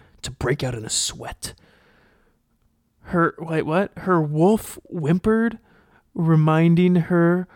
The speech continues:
of how she had been when her parents had come to visit, and how her father had told her it would be her. What is this?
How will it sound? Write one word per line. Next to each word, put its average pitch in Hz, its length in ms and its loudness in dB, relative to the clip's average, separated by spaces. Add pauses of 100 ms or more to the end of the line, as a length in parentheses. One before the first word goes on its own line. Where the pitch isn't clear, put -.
(240)
of 147 140 -2
how 151 320 0
she 160 240 -4
had 147 180 2
been 135 380 0 (220)
when 135 120 -4
her 131 160 -8
parents 151 520 -2
had - 200 -10
come 135 520 -4
to - 120 -20
visit, - 460 -10 (2750)
and 151 140 -8
how 147 180 -2
her 131 100 -6
father - 640 -6 (580)
had 135 200 -14
told 147 320 -2
her 117 140 -8
it 117 80 -16
would 120 180 -12
be 117 120 -12
her. - 440 -14 (680)
What - 240 -20 (100)
is - 240 -20
this? - 400 -20